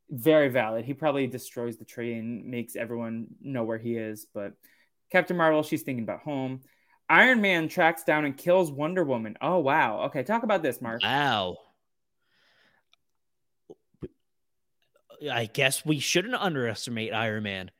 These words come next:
Speaker 2: It's like, what if
Speaker 1: Yeah,
Speaker 2: Shane
Speaker 1: yeah.
Speaker 2: Powers, but actually went crazy and killed someone? And that was Wonder
Speaker 1: Well,
Speaker 2: Woman.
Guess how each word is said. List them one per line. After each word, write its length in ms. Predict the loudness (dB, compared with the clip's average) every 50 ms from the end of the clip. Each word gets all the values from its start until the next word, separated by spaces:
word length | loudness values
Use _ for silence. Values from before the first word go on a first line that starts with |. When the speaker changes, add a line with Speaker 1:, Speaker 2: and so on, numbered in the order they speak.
| _ _ _ _ _ _ _ _ -6
Speaker 2:
It's 140 | -2 0
like, 120 | 0 2 2
what 120 | 2 2
if 80 | 4 4
Speaker 1:
Yeah, 100 | 6 6
Speaker 2:
Shane 160 | 6 6 6
Speaker 1:
yeah. 80 | 4 2
Speaker 2:
Powers, 500 | 2 2 2 2 2 0 -2 -6 -8 -12 -14 _ _ _ _ _
but 180 | 6 6 8 8
actually 320 | 6 6 6 6 4 4
went 160 | 4 2 2
crazy 340 | 2 0 0 0 -2 -4 -6
and 100 | -6 -6
killed 220 | -6 -6 -8 -8
someone? 380 | -10 -12 -12 -12 -12 -14 -16 -18 _ _ _ _
And 300 | -4 -4 -4 -4 -2 2
that 200 | 4 4 6 4
was 160 | 4 0 2 4
Wonder 200 | 4 4 4 2
Speaker 1:
Well, 100 | 0 -4
Speaker 2:
Woman. 280 | -8 -16 -20 -20 -20